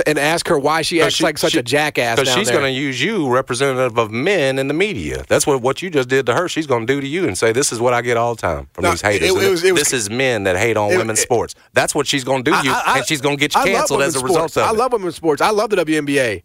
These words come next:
Speaker 1: I don't like people that act the way she acts, though. That it, whether, whatever sport it may be, sports or not. It, and it was actually pretty funny
Speaker 2: No, this
Speaker 1: when
Speaker 2: was a Kim Mulkey rant,
Speaker 1: when
Speaker 2: as
Speaker 1: she
Speaker 2: opposed to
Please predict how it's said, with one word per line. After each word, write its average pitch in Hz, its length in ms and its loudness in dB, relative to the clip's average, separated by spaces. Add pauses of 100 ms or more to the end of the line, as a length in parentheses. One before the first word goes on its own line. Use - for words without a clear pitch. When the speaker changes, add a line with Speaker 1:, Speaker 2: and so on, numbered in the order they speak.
(160)
Speaker 1:
I 180 120 2
don't 220 200 -4
like 180 240 0
people 170 300 0
that 151 120 2
act 175 380 -2
the 147 100 0
way 147 200 2
she 170 200 0
acts, 202 340 0
though. 107 220 -2 (220)
That 151 180 2
it, 160 120 -2
whether, 175 180 0
whatever 196 380 0
sport 143 340 0
it 131 60 -4
may 127 160 -2
be, 113 260 -6
sports - 400 0
or 196 80 -2
not. 175 440 0 (300)
It, 175 120 2
and 170 160 2
it 180 60 4
was 175 160 -2
actually 214 340 0
pretty 170 220 0
funny 202 420 0
Speaker 2:
No, - 0 - (200)
this 170 120 4
Speaker 1:
when 175 80 0
Speaker 2:
was 151 100 -2
a 117 80 0
Kim 156 300 -2
Mulkey 101 480 -4
rant, 62 440 -14
Speaker 1:
when 160 120 0
Speaker 2:
as - 80 0
Speaker 1:
she 214 140 0
Speaker 2:
opposed 214 320 -2
to 78 320 -6